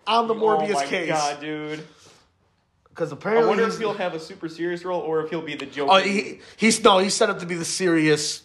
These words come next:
Speaker 1: detective after Morbius.
Speaker 2: Damn it.
Speaker 1: Um, what I also wanted to point out was it, it shows off his powers in, in the trailer. And it shows off his strength, his speed, his flight,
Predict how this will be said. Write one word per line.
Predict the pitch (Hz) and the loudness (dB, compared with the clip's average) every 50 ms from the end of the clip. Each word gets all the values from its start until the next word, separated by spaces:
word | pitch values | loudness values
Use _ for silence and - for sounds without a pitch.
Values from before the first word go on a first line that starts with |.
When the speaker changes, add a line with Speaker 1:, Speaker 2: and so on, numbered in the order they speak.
| _ - | _ -16
Speaker 1:
detective | 139 139 - - 175 165 160 - 151 139 | -14 -8 0 2 2 2 2 0 0 0
after | 143 - 135 135 135 139 - - 147 139 | 0 0 2 2 2 0 -2 -4 -6 -6
Morbius. | 131 127 131 127 120 117 110 110 113 - - - - _ _ | -4 -4 -4 -4 -4 -4 -4 -6 -6 -6 -12 -16 -18 _ _
Speaker 2:
Damn | - 143 143 143 | -10 -8 -8 -8
it. | 147 143 147 - - - - _ _ | -8 -10 -12 -16 -20 -20 -20 _ _
Speaker 1:
Um, | - 165 165 165 165 156 160 151 | 2 2 4 2 2 0 -2 0
what | 151 175 180 | 2 4 6
I | 185 | 6
also | 180 175 196 190 - | 6 6 4 4 2
wanted | 190 185 180 160 | 0 0 0 -2
to | - | -2
point | 180 175 170 | 0 2 4
out | 165 170 160 147 | 4 4 6 6
was | 151 156 156 151 165 | 6 6 6 6 4
it, | 151 - - - - | 0 -4 -4 0 2
it | 165 160 156 | 4 4 6
shows | - - 226 220 247 226 | 6 8 10 10 10 8
off | 233 208 196 - - | 6 4 4 2 -4
his | 160 151 | -6 -4
powers | - - 170 165 156 135 113 107 107 113 - - - - - | 2 4 4 6 6 4 0 -6 -10 -12 -12 -14 -14 -10 -6
in, | 151 151 143 139 135 123 | -6 -6 -4 -6 -8 -6
in | - 147 143 | -6 -4 -4
the | 135 127 | -4 -6
trailer. | - - 151 139 123 113 104 98 107 - - - - - - - - - _ _ _ | -4 -2 -2 0 -2 -2 -4 -8 -10 -14 -20 -20 -20 -20 -20 -20 -20 -20 _ _ _
And | - 156 151 151 | -2 0 0 0
it | 143 | 0
shows | - 170 160 156 | 2 2 4 4
off | 151 143 - 147 | 4 2 2 0
his | 143 131 | -2 0
strength, | - - - - - 180 180 202 220 - - - | 2 2 2 4 6 6 6 6 4 0 -6 -12
his | - - 147 139 135 - | -8 -6 -6 -4 -2 -4
speed, | - - - 180 185 196 202 196 | -4 -4 -2 -2 -2 0 -2 -2
his | 151 143 113 - | -4 -4 -6 -8
flight, | - - - - 156 156 160 175 196 - - | -12 -12 -6 0 2 4 4 4 4 0 -4